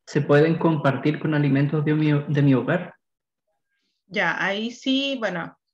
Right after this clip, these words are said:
Speaker 2: ahí sí lamentablemente tienen que tener su equipo que sea solo para, eh, productos de, de su empresa, de su pyme, ¿ya? Eh,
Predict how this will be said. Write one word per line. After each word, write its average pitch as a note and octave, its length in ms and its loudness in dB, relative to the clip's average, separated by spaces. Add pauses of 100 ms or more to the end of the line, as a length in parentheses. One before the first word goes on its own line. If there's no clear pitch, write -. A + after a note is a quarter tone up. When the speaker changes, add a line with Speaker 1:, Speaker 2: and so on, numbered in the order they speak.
(140)
Speaker 2:
ahí F#3 360 -8
sí C4 160 -2
lamentablemente B3 840 0
tienen B3+ 260 -2
que A3 120 -8
tener G#3+ 480 -6
su - 180 -14
equipo G#3+ 400 -12
que G3 120 -8
sea G3 200 -6
solo B3+ 480 -2
para, C4+ 540 0 (680)
eh, G3 960 -8
productos A3 680 -6
de, G3 760 -2
de G3 100 -8
su G#3 120 -10
empresa, F#3+ 600 -8
de F3+ 140 -8
su F#3 200 -10
pyme, F#3 300 -8 (520)
¿ya? G3+ 360 -8 (640)
Eh, F#3+ 480 -8